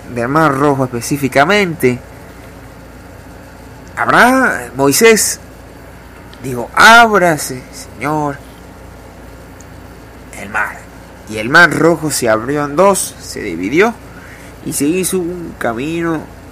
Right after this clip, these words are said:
seco, narra la Biblia, que por ahí pasaría todo el pueblo de Israel. Por ahí pasaría todas las familias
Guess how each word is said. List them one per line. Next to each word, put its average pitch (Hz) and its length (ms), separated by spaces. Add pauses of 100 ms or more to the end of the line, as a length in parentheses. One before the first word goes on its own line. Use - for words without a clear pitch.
(120)
seco, 120 580
narra 120 380
la 117 120
Biblia, 127 500 (960)
que 131 100
por 120 200
ahí 131 420
pasaría 160 880 (320)
todo 147 260
el 135 80
pueblo 156 480
de 127 120
Israel. 107 360 (480)
Por 107 160
ahí 147 320
pasaría 165 880 (1700)
todas 190 280
las 147 140
familias 110 640